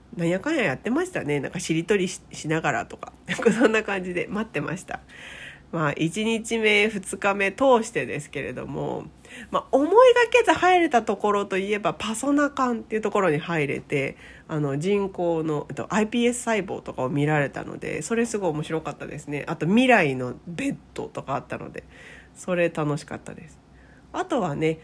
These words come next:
その二日目に関しても、行けるとこ行けないところ、本当にばらつきがあって、私なんて全然その、今回、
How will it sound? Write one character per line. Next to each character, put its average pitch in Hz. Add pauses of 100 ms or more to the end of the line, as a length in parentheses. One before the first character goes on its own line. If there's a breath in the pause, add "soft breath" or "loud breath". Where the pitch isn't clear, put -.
(100)
そ 170
の 156
二 -
日 233
目 254
に 196
関 160
し 156
て -
も、 139
行 170
け 202
る 202
と 214
こ 185
行 151
け 165
な 170
い 165
と 170
こ 147
ろ、 139
本 277
当 269
に 247
ば 208
ら 214
つ -
き 202
が 185
あ 185
っ 190
て、 131 (220 loud breath)
私 180
な 247
ん 233
て 147
全 160
然 180
そ 180
の、 165 (260 loud breath)
今 170
回、 104